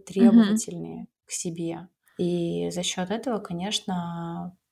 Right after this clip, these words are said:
Speaker 2: и п-, появляется вот эта взаимосвязь, о которой ты говоришь, да, с про-, м, возникают проблемы ментального здоровья.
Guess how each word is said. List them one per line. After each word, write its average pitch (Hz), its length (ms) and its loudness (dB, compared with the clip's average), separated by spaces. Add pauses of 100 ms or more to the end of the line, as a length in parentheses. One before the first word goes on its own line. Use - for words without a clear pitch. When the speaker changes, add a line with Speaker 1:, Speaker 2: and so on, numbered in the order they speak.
Speaker 2:
и - 340 -6
п-, - 260 -14
появляется 226 500 0
вот 185 120 -6
эта 175 140 -8
взаимосвязь, 185 640 -4
о - 20 -20
которой 175 320 -10
ты - 120 -8
говоришь, 170 680 -8
да, 208 320 -10
с - 600 -12
про-, 180 240 -4
м, 180 360 -2
возникают 185 520 -4
проблемы 196 380 -4
ментального 196 420 -2
здоровья. 196 500 -6